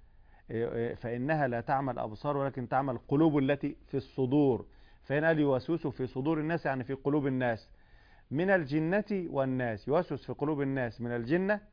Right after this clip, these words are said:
يوسوس في قلوب ال-، والجن يسموهم ناس برضو كمان، يوسوس في صدور دول وصدور دول. او الشيطان الوسواس بيكون من فصيلين، من الجنة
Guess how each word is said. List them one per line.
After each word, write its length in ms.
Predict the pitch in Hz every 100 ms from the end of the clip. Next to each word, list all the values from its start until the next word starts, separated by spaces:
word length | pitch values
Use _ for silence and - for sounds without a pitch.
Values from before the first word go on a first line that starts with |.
| -
يوسوس 300 | 127 127 110
في 40 |
قلوب 220 | - 135 127
ال-، 140 | 120
والجن 420 | 120 113 110 160
يسموهم 480 | 143 131 120 147 147
ناس 140 | 156
برضو 260 | 135 151 139
كمان، 340 | 135 156 196 208 - - - - 117
يوسوس 460 | 131 180 180 156
في 100 | 131
صدور 300 | - 135 180
دول 200 | 170 190
وصدور 360 | 175 - 139 139
دول. 200 | 123 117 -
او 380 | 202 233 160 113 -
الشيطان 720 | 135 - 160 147 147 190 214
الوسواس 800 | 196 165 143 - 175 214 220 - - - - - -
بيكون 640 | 117 143 143 - 185 220
من 240 | 190 190 196
فصيلين، 560 | 165 151 151 147 135 107
من 200 | 131 151
الجنة 560 | 147 139 220 233 240